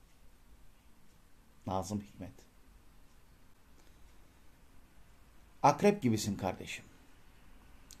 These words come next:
Korkak bir karanlık içindesin, akrep gibi.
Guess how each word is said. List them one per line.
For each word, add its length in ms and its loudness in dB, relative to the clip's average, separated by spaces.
Korkak 560 8
bir 180 4
karanlık 460 8
içindesin, 580 0
akrep 420 2
gibi. 240 -12